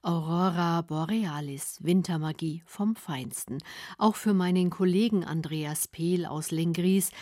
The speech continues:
der für ein Jahr mit seiner Familie in Tromsø lebt. In Norwegen wird nicht nur der Lawinenstatus in der Wetter-App angezeigt,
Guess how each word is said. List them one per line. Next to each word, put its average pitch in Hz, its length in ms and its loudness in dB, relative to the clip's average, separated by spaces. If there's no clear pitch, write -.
der 170 160 -2
für - 280 -8
ein 233 300 0
Jahr 165 240 0
mit 165 160 0
seiner 156 300 -4
Familie 160 540 -4
in 226 220 2
Tromsø 151 500 -4
lebt. 165 400 -8
In 175 200 0
Norwegen 180 640 6
wird 165 220 2
nicht 185 260 4
nur 175 140 2
der 156 160 -2
Lawinenstatus 175 1120 0
in 202 160 4
der 196 160 2
Wetter-App 180 500 -2
angezeigt, 170 640 2